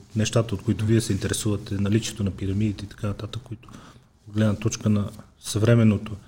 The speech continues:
съвременния прочит на развитието не са много обясними, но, а, преди хиляди години са описани, подредени и систематизирани в едно учение практики, м, които днес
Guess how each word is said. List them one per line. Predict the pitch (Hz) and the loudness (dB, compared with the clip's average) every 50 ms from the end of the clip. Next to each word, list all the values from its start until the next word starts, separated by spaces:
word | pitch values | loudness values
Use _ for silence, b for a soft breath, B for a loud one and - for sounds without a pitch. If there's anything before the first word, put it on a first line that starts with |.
| b b | b b
съвременния | - - 113 107 113 113 110 110 104 | -6 -2 0 2 4 4 4 4 2
прочит | - 120 117 113 - - 110 | 2 0 -2 0 0 -2 -2
на | 104 | -2
развитието | 101 101 110 117 113 - - - | -2 0 -2 -2 -2 -4 -2 -2
не | 104 - | -2 0
са | - 117 | 2 2
много | 117 117 110 107 | 2 4 2 2
обясними, | 98 98 101 - - 131 127 123 | 0 -2 -2 0 4 6 8 10
но, | 123 127 131 123 - B B B B B B B B B B B B _ _ _ | 10 10 8 6 2 B B B B B B B B B B B B _ _ _
а, | - 110 107 107 104 107 107 104 - - - | -4 -2 0 0 0 0 -2 -4 -8 -6 -2
преди | - 107 107 117 | 0 2 2 2
хиляди | - - 143 151 143 135 | 4 6 6 6 8 6
години | 123 113 107 110 117 131 143 160 - - b b b b b b b b b b b b b b b b b b b b b b b b b | 6 6 8 8 8 8 6 4 2 -4 b b b b b b b b b b b b b b b b b b b b b b b b b
са | - - - 127 123 123 120 123 - - - - | -10 2 8 10 12 12 12 12 8 4 2 2
описани, | 127 120 - 135 127 - 135 135 127 131 | 2 6 8 6 8 8 8 8 8 6
подредени | 123 117 113 110 123 131 131 | 6 6 8 10 10 10 10
и | 127 | 10
систематизирани | 127 123 120 - 117 117 104 - 110 117 123 123 117 113 110 | 8 6 4 6 6 6 6 6 6 8 10 10 10 10 8
в | 110 107 - | 6 6 4
едно | - 113 113 113 | 4 6 6 6
учение | 110 - - 123 123 120 120 | 4 6 6 8 8 8 8
практики, | - 120 120 123 123 - - - 143 147 160 156 B B B B B B - - - - | 6 6 4 4 2 -2 0 2 4 4 4 2 B B B B B B -20 -20 -6 0
м, | 120 120 120 117 117 117 117 110 - - - | 4 4 6 6 6 4 2 2 0 -6 -8
които | - - 117 117 - 117 | 0 2 2 4 4 6
днес | 110 120 127 123 123 - - - - - | 8 8 8 8 8 4 0 -4 -8 -6